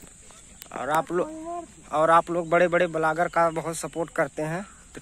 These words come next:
ठीक है, लेकिन गरीब ब्लॉगर का भी सपोर्ट करिए आप लोग, हम लोगों को भी आगे बढ़ाइए भाई, हम लोगों का भी सपोर्ट करिए।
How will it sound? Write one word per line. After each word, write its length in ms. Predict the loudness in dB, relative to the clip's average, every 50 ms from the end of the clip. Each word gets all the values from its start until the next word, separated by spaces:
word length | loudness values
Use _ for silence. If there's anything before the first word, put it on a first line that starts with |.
| -14
ठीक 280 | -6 -4 -4 -4 -2 -2
है, 60 | -4
लेकिन 320 | -4 -4 -2 -4 -4 -6 -6 -10 -16 -20 -20 -18 -14 -6
गरीब 380 | -2 0 2 2 2 0 0 -2 0 0
ब्लॉगर 400 | 2 4 4 4 6 6 4 6
का 160 | 6 4 2
भी 80 | 2 0
सपोर्ट 380 | -4 -6 -6 -6 -8 -8 -10 -14 -20 -20 -20 -20 -20 -20 -20 -20 -20 -14 -6
करिए 300 | -4 -4 -2 0 2 2
आप 200 | 4 2 2 0
लोग, 200 | -4 -6 -6 -6 -8 -14 -20 -20 -20 -20 -20 -20 -20 -20 -20 -14 -8
हम 140 | -6 -4 -2
लोगों 220 | 0 0 0 -2
को 140 | -2 -4 -4
भी 160 | -4 0 0
आगे 260 | 2 2 0 -2 -2
बढ़ाइए 360 | -2 0 0 0 0 -2 -4 -4
भाई, 360 | -4 -4 -4 -4 -6 -6 -8 -12 -18 -20 -20 -20 -20 -20 -20 -20 -20 -20 -20 -20 -20 -20 -20 -20 -20 -20 -20 -20 -20 -20 -20 -20 -20 -20 -20 -20 -20 -20 -20 -20 -20 -20 -20 -20 -20 -20 -20 -20 -20 -20 -20 -20 -20 -20 -20 -20 -18 -12
हम 120 | -10 -8 -4
लोगों 300 | -2 -2 -2 -2 -2 0
का 120 | 0 -2
भी 120 | -2 -2 -6
सपोर्ट 340 | -8 -8 -8 -10 -12 -10
करिए। 320 | -8 -8 -8 -6 -8 -10